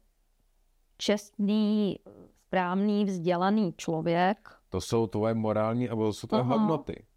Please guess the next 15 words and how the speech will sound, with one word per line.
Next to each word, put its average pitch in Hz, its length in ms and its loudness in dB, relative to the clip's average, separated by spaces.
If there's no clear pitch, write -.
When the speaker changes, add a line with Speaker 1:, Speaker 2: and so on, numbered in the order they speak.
Speaker 2:
To 95 120 -4
není 107 200 0
tvůj 120 180 0
status. - 640 -4
To 107 100 0
je 107 140 2
něco 110 400 0
úplně 117 200 0
jinýho, 127 320 -4
podle 87 260 -2
mě. 87 140 -2
Co 135 140 -2
si 196 140 0
myslím 147 340 0
já, 95 340 -2